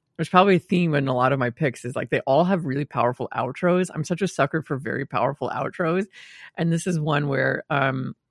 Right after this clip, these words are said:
it definitely, like, builds up and it gets so loud, and it's just one I've had on repeat all year long ever since it came out. This one and Burning off of the same album, um,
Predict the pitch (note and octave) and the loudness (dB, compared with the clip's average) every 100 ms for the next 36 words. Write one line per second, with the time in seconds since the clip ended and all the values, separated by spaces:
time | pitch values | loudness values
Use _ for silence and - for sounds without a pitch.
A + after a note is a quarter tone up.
0 | _ _ _ _ _ E3+ D#3 B2+ E3+ C#3+ | _ _ _ _ _ 2 2 2 0 0
1 | C3+ D#3+ D3 D3 B2+ C3 B2 B2+ B2+ - | 0 0 0 2 0 0 -4 -4 -6 -2
2 | D#3+ C#3+ C3 B2+ B2+ B2+ B2 D3 - - | 0 2 2 4 4 4 2 -2 -12 -20
3 | _ _ _ D3+ C#3+ C#3 C3 C3 C3+ - | _ _ _ -4 -2 0 -2 -2 -4 -8
4 | _ _ _ _ C#3 C#3 - D#3 D3 C#3 | _ _ _ _ -6 -6 -6 -6 -2 0
5 | C3 A#2 B2 A#2+ A#2+ A#2+ B2+ A2+ - _ | 0 0 -2 -2 -2 -6 -6 -8 -10 _
6 | _ _ - C3 B2 B2 B2+ B2+ B2+ A#2+ | _ _ 2 2 2 -2 -4 -4 -4 -4
7 | B2 B2 B2 - - B2+ - - F#3 A#3+ | -4 -6 -8 -8 -8 -4 -4 0 0 2
8 | A#3 G#3 C#3 C3+ C3 C3 B2 - C3 A#2+ | 2 2 2 2 2 0 -2 -4 -8 -6
9 | C3 B2+ A2+ A#2+ A#2 B2+ - A#2+ B2 A#2 | -4 -2 -2 0 -4 -6 -8 -6 -6 -10